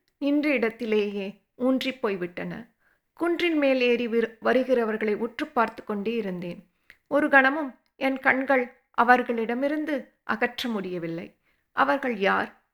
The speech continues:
இங்கே எப்போது வந்தார்கள்? எதற்காக வந்தார்கள்? எவ்விதம் வாழ்க்கை நடத்துகிறார்கள் என்றெல்லாம் தெரிந்து கொள்வதில் அவ்வளவு ஆர்வம் எனக்கு உண்டாகிவிட்டது. சில நிமிஷத்துக்கெல்லாம் அவர்கள் அருகில் நெருங்கி வந்துவிட்டார்கள்.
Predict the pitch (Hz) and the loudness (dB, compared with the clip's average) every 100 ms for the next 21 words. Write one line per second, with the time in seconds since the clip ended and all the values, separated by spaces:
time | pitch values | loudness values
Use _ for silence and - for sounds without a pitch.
0 | _ _ - 285 285 277 254 - 370 339 | _ _ -6 -2 0 2 0 0 0 2
1 | 262 220 208 202 220 233 _ _ - 240 | 0 0 -2 -2 -8 -8 _ _ -6 0
2 | 311 - 349 330 285 240 220 208 208 220 | 0 4 4 4 0 -2 -2 -4 -4 -8
3 | - _ _ _ 262 262 349 440 415 254 | -10 _ _ _ 2 4 4 2 4 4
4 | 254 262 254 220 214 220 226 226 220 220 | 2 -4 -2 -2 -4 -8 -8 -6 -6 -6
5 | 226 _ _ - 269 277 269 254 247 240 | -8 _ _ -6 -2 2 4 4 2 0
6 | 226 247 269 262 254 269 339 - _ _ | -2 0 0 0 2 0 -2 -6 _ _
7 | - - 247 302 285 262 226 254 349 330 | 2 2 4 4 6 4 4 2 -2 -4
8 | 247 233 247 233 233 220 202 185 185 185 | -4 -4 -4 0 0 -2 -8 -8 -10 -10
9 | 226 _ _ _ _ - 277 269 247 247 | -16 _ _ _ _ -4 2 2 4 0
10 | 262 - 240 220 208 202 208 - _ - | -2 -4 -8 -4 0 0 0 -8 _ -4
11 | 226 240 233 240 226 - - 254 277 311 | 2 2 4 2 0 0 6 6 6 -2
12 | 392 294 226 233 269 294 240 208 190 - | -6 -4 -2 -2 -4 -2 -2 -2 -6 -8
13 | 185 190 196 220 | -10 -8 -12 -12